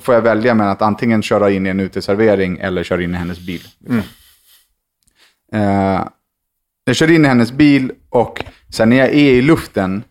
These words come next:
Speaker 1: så tänker jag så här: "Okej, vad du än gör nu, Danne, bli inte förlamad." Liksom.
Speaker 2: Mm.
Speaker 1: Eh, slår i marken, tumlar runt och så här, helt plötsligt sitter jag upp och glider på arslet, liksom, bakåt.
Speaker 2: Mm.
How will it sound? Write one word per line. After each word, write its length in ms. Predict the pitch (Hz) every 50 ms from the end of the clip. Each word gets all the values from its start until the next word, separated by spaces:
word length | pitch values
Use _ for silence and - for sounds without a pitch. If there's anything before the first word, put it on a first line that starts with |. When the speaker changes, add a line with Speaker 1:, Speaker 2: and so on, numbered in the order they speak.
| _ _ _ _ _ _ _ _ -
Speaker 1:
så 140 | - 107
tänker 240 | 101 110 101 95 - 95
jag 60 | -
så 80 | -
här: 80 | 92 90
"Okej, 420 | 82 104 - - 98 95 92 101 107
vad 260 | 120 143 139 131 123
du 100 | 110 131
än 160 | 113 104 104 107
gör 160 | 113 107 98
nu, 100 | 92 90
Danne, 240 | 90 90 87 87 90
bli 320 | 87 98 110 110 98 87
inte 260 | - 92 90 - 90 -
förlamad." 420 | - 104 101 87 82 - - - _ _ _
Liksom. 420 | _ - 127 117 104 87 78 - - _ _ _ _ _ _ _ _ - _ _ _ _ _ _ -
Speaker 2:
Mm. 300 | 101 98 95 92 90 87
Speaker 1:
Eh, 40 | 85 - _ _ _ _ _ _ _ _ _ _ - - - - 50 50 - -
slår 200 | - - 131 139
i 100 | 147 139
marken, 460 | 135 135 131 131 127 - 135 123 117
tumlar 300 | - - 120 120 117 117
runt 400 | 120 120 120 120 117 117 117 - - _ _ _ _ _ -
och 220 | 120 113 - -
så 100 | - 110
här, 240 | 101 101 98 - - - - _ _ _ _ _ _ -
helt 180 | 139 135 135 131
plötsligt 260 | 143 123 - 117 104
sitter 380 | - - - 160 160 - - 107
jag 80 | 90
upp 160 | 87 - - -
och 120 | 113 107
glider 560 | 123 139 156 156 135 104 85 85 73 - - _ _ _ _ _ _ _ _ _ _ _ _ _
på 80 | - 110
arslet, 440 | 101 - - - - 117 95 - -
liksom, 320 | 92 90 - 98 98 98
bakåt. 500 | 110 120 113 101 - - 85 80 _ - -
Speaker 2:
Mm. 180 | 123 120 110